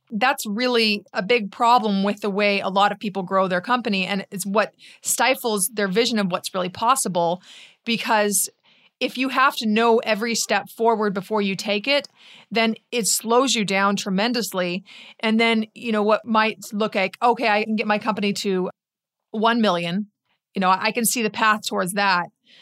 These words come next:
But maybe your vision really is five million. And when you just focus on the how and you don't know how to get there,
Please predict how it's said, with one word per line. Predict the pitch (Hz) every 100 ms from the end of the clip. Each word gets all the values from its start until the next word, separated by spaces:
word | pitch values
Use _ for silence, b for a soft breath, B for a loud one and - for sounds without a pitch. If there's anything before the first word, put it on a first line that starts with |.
| b b
But | - 226
maybe | 233 240 254
your | 226
vision | 202 220 214 208
really | 208 330 311 214
is | 196 202 196
five | - 254 254
million. | 190 165 160 - 202 - B B
And | - 214 220 - _ _ _ _ -
when | 220 233
you | 233 226 202
just | 240 - -
focus | 240 247 -
on | 214
the | 202
how | 202 214 220
and | 196
you | 190
don't | 233 240
know | 208 214
how | 202 240 262 254
to | 208
get | 190 185
there, | - 180 175